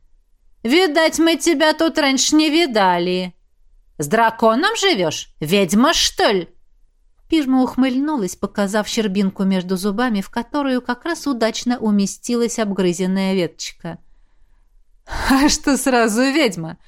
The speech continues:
Может, я прекрасная принцесса?" "Оно и видно!"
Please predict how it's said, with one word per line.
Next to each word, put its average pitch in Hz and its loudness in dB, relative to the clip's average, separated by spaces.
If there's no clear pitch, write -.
Может, 349 2
я 339 2
прекрасная 359 2
принцесса?" 262 -2
"Оно 294 2
и 269 2
видно!" 196 0